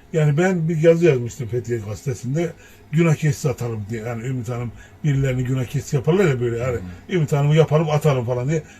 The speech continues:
Speaker 1: Oradan hareketle geliştirdiler onu. Biz buradan bir günah keçisi atalım. Çünkü Ölüdeniz'in reklamını yapmak için ajansları çağırıyorlar. Ajanslar beş milyar istiyor, on milyar istiyor, yirmi istiyor bilmem ne.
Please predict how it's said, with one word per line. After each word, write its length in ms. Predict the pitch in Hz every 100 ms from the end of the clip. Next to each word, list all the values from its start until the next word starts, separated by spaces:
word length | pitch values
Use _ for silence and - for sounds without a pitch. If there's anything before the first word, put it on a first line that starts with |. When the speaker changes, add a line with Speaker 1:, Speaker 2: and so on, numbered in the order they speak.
| -
Speaker 1:
Oradan 360 | 247 254 226 180
hareketle 760 | 160 208 233 233 151 147 139 - -
geliştirdiler 600 | 143 156 151 175 170 151
onu. 300 | 135 123 175 165 - - - -
Biz 220 | 220 175
buradan 280 | 175 214 208
bir 40 |
günah 280 | 180 214 196
keçisi 280 | 180 156 151
atalım. 280 | 117 113 117
Çünkü 300 | 202 180 131 - - - -
Ölüdeniz'in 680 | 190 226 208 175 139 135
reklamını 480 | 147 170 196 165 143
yapmak 360 | 147 147 196 165
için 260 | - 117 110 - - -
ajansları 520 | 147 165 185 202 226
çağırıyorlar. 500 | - 160 139 143 190 170 - - -
Ajanslar 580 | 165 185 185 180 185 139
beş 240 | 165 -
milyar 240 | 175 170
istiyor, 280 | 160 - 170 165
on 180 | 175 185
milyar 240 | 170 160
istiyor, 260 | 147 - 160
yirmi 320 | 123 156 185
istiyor 340 | 160 - 160 151
bilmem 300 | 151 143 143
ne. 180 | 180